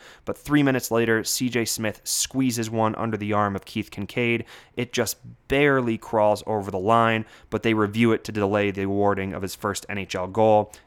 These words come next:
It's good, and it's two one. Assists go to the whole line of Larson on a dump in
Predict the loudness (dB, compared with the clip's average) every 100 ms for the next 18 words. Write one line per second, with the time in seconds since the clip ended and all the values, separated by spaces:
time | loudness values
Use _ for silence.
0 | -4 -4 -4 2 4 4 2 _ _ -8
1 | -8 -8 -4 -2 2 2 2 -2 -14 _
2 | -8 -4 2 2 2 2 2 0 2 2
3 | 4 4 2 0 -2 -2 -2 4 4 4
4 | -4 -4 -4 -6 -2 -2 0 -2 -2 -4